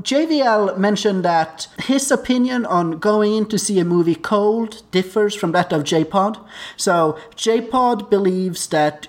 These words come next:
you should be able to go into a movie without having read or heard anything about it and then watch it and enjoy it, whereas J V L does not mind spoilers. Where, where do you guys come down here?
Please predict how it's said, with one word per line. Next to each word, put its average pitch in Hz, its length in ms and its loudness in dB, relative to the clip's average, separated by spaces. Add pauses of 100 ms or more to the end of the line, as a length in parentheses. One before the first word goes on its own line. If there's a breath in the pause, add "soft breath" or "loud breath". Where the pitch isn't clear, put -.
you 185 440 0
should 165 260 0
be 190 60 2
able 202 180 2
to 196 100 -2
go 190 240 2
into 240 360 0
a 220 40 4
movie 208 480 2
without 165 420 -2
having 147 300 2
read 214 280 0
or 165 160 0
heard 151 340 2
anything 202 400 0
about 175 300 2
it 175 280 -2 (260 loud breath)
and 165 180 0
then 156 120 2
watch 196 280 0
it 196 260 -2
and 170 120 2
enjoy 208 380 2
it, 202 140 -2
whereas 160 180 2
J 208 280 0
V 214 180 2
L 180 260 2
does 160 200 0
not 180 200 0
mind 156 400 0
spoilers. 151 680 -2
Where, 247 240 0
where 220 280 -2
do 269 80 -2
you 254 160 0
guys 240 360 -2
come 233 160 0
down 214 240 2
here? 220 180 -2